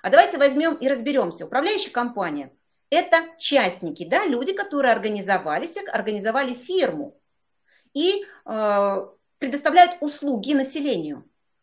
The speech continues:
по оказанию своих услуг, да, крышу подлатать, а, слесарь у них там есть, сантехника у них есть, они обслуживают дом. Но у них никогда не было обслуживать подвал,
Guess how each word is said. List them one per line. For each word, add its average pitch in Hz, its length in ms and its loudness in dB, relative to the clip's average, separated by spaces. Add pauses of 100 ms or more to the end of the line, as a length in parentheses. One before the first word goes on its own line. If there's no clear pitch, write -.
(220)
по 254 140 8
оказанию 311 680 2
своих 254 360 -4
услуг, 214 380 -6
да, 320 160 0
крышу 320 520 -6
подлатать, 262 680 0 (320)
а, 175 180 -8
слесарь 302 560 -4
у 285 60 -2
них 277 200 -6
там 262 200 -2
есть, 240 440 -8 (220)
сантехника 302 720 -4
у 294 80 0
них 285 200 2
есть, 262 360 -2 (160)
они 294 280 2
обслуживают 254 720 -4
дом. 151 340 -2 (680)
Но 247 480 0 (320)
у 208 100 -10
них 240 220 -8
никогда 294 520 6
не 370 200 2
было 240 420 4 (300)
обслуживать 226 680 -2 (520)
подвал, 254 480 10